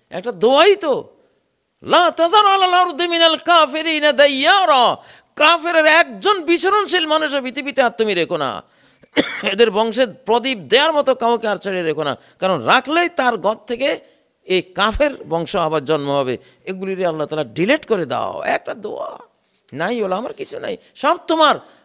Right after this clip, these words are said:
তোমার কাছে ফরিয়াদ করতেছি, প্রার্থনা তুমি শোনো। এক প্রার্থনা আরশের দিকে চলে গেল, ছুটে গেল, আর ওই প্রার্থনার উত্তর নেমে এলো বিশ্ব মহাপ্লাবন রূপে। একটা দোয়া, কিসের ক্ষেপণাস্ত্র,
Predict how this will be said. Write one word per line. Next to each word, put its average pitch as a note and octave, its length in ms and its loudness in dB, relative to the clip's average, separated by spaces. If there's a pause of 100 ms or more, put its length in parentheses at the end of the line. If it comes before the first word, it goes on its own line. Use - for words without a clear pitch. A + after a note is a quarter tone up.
(320)
তোমার G4+ 280 4
কাছে F#4+ 200 0
ফরিয়াদ F#4 420 4
করতেছি, F4+ 420 -2 (400)
প্রার্থনা C#4 440 -2
তুমি A#3+ 220 -6
শোনো। D4+ 520 4 (340)
এক D#4 380 0
প্রার্থনা C#4+ 560 -2
আরশের C#4+ 360 -2
দিকে C4 200 -8
চলে B3+ 280 2
গেল, A#3+ 220 2
ছুটে A#3+ 320 -4
গেল, G#3+ 280 0 (360)
আর F#3 420 4
ওই F#3 120 2
প্রার্থনার F#3 500 -2
উত্তর F#3 380 2
নেমে E3+ 360 -2
এলো D#3 260 -2 (320)
বিশ্ব D#3 640 -10
মহাপ্লাবন C#3+ 840 -6
রূপে। G#2 280 -14
একটা D3+ 260 -12
দোয়া, C3 520 -12 (680)
কিসের C#4 260 -10
ক্ষেপণাস্ত্র, F3 680 -8